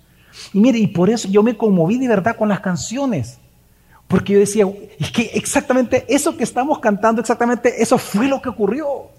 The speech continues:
Por eso celebramos Navidad. Celebramos Navidad, hermanos, porque nosotros lo que hacemos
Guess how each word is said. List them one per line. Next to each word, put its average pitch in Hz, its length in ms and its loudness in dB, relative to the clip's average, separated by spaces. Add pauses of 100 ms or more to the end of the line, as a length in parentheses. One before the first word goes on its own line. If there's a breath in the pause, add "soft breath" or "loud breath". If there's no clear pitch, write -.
(720 soft breath)
Por 208 180 4
eso 302 200 4
celebramos 233 580 6
Navidad. 190 600 4 (680 loud breath)
Celebramos 202 680 6
Navidad, 202 420 6
hermanos, 190 460 4
porque - 640 -2 (1160 loud breath)
nosotros 208 560 4
lo 185 120 2
que 180 80 0
hacemos 208 600 0